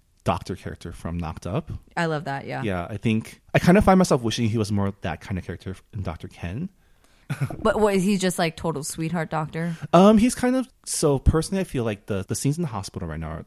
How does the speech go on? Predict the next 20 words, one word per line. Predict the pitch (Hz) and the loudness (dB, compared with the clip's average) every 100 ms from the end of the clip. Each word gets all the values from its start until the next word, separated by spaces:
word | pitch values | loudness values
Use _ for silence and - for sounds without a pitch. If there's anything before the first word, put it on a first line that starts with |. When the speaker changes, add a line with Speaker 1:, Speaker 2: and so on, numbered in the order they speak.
| - | -16
Speaker 1:
are | - | -8
kind | 107 | -4
of | 107 | -2
the | 104 | 0
more | 101 98 98 _ _ _ _ _ - | -2 -4 -8 _ _ _ _ _ -10
awkward | - - 151 160 | -8 -6 -6 -6
scenes | - 196 165 | -4 -4 -4
because | - 110 | -4 -4
it's | 98 | -4
just, | 107 - _ _ _ _ - | -6 -8 _ _ _ _ -10
it's | 120 | -8
him, | - 151 151 151 147 151 - _ | -2 -2 0 -2 -4 -6 -12 _
Tisha | - 131 - | -8 -8 -8
Campbell, | - 110 107 113 107 107 113 _ _ _ _ _ - - | -6 -6 -4 -6 -4 -6 -10 _ _ _ _ _ -14 -6
Speaker 2:
I | |
love | 101 98 101 | -2 0 -2
Speaker 1:
um, | |
Speaker 2:
her. | - 107 | -2 -2
Speaker 1:
and | |
then | 107 101 101 | 0 0 -2